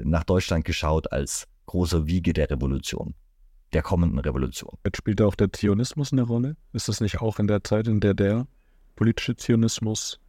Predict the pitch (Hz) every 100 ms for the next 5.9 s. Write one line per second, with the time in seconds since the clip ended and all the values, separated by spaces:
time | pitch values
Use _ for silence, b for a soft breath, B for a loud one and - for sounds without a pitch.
0 | _ - 107 - 113 110 - _ - 139
1 | 95 87 107 95 135 170 147 156 135 -
2 | 139 139 135 143 - 131 120 131 113 85
3 | 107 127 120 110 - - 110 - - 101
4 | 101 113 117 - 110 110 104 95 104 110
5 | 104 110 101 - 104 104 95 101 98